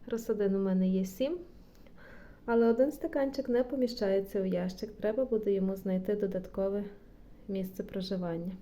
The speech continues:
Пів роботи ми вже зробили, і тепер, друзі, залишилося найголовніше. Для того, щоб у нас виросла міцна розсада капусти, нам треба дотримуватись наступних правил.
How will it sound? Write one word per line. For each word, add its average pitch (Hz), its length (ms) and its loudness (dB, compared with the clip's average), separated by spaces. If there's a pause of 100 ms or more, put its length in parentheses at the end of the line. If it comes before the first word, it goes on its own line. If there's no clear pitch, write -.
(1300)
Пів 339 180 2
роботи 254 440 4
ми 196 180 2
вже 185 180 -4
зробили, 202 600 0 (360)
і 226 80 -4
тепер, 226 380 0
друзі, 247 300 6
залишилося 220 720 -2
найголовніше. 220 760 2
Для 202 160 -2
того, 233 260 2
щоб 226 240 -4
у 214 60 -2
нас 214 300 -4
виросла 208 540 0 (600)
міцна 220 440 2
розсада 190 640 -2 (160)
капусти, 220 560 -2
нам 202 180 -2
треба 214 300 -2
дотримуватись 233 720 0
наступних 208 540 -2
правил. 190 440 -4